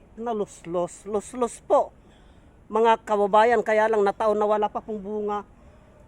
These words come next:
itong papayang lalaki. Kaya, ah, antabayanan ko po yan hanggang sa mamunga, mga kababayan, kasi hindi naman siguro papatayin dito yan. Itong papayang lalaki.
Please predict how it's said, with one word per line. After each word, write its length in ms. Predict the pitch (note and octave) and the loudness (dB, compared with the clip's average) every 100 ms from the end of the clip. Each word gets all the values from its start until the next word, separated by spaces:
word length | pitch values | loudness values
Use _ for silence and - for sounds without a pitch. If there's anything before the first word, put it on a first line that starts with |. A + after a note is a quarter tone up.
| - - | -20 -8
itong 320 | - A#3+ B3+ B3 | -4 -2 -2 -2
papayang 640 | B3 A#3+ G#3+ G#3+ G#3 G3+ | -2 2 4 4 4 4
lalaki. 480 | G3 F#3 F3+ - F#3+ | 2 2 2 0 -6
Kaya, 400 | G3 F#3 F#3 F3 - - - _ _ - - _ - | -4 -2 -4 -8 -18 -20 -20 _ _ -20 -20 _ -20
ah, 260 | - F#3 F3+ A3 | -14 -10 -8 -6
antabayanan 640 | G3 A3 A3+ A#3+ A3+ A3+ | -4 0 2 4 4 2
ko 100 | A#3 | -2
po 160 | A3+ A#3 | -4 0
yan 180 | A3+ | 2
hanggang 280 | G3 G3+ G#3 | 2 -2 -2
sa 100 | G3+ | -2
mamunga, 460 | G#3 G#3 G#3+ G#3+ G#3+ | 0 2 2 2 2
mga 200 | G3+ G3 | 0 0
kababayan, 520 | F#3 F3+ G3+ G3 F3 | 0 2 2 2 -2
kasi 240 | G3+ G#3 | -6 -10
hindi 160 | F#3+ F#3 | -8 -8
naman 180 | F#3 F#3 | -8 -8
siguro 540 | G3+ F3+ G3 G3 F3+ _ _ _ _ _ _ _ - _ _ _ | -8 -4 -2 0 -2 _ _ _ _ _ _ _ -20 _ _ _
papatayin 560 | A3 G#3+ A3+ A3 G#3+ G#3 | 0 0 0 0 2 2
dito 320 | F#3+ G3+ F#3 | 0 -4 -4
yan. 320 | F3+ F3 E3 E3 - _ _ _ _ _ _ - _ - | -6 -6 -6 -12 -20 _ _ _ _ _ _ -20 _ -12
Itong 240 | - A#3+ | -8 -6
papayang 480 | A3 A3+ G#3+ G#3+ G#3+ | -4 -4 -2 -2 -2
lalaki. 480 | G3+ F#3+ F3 E3+ | -2 -2 -2 -4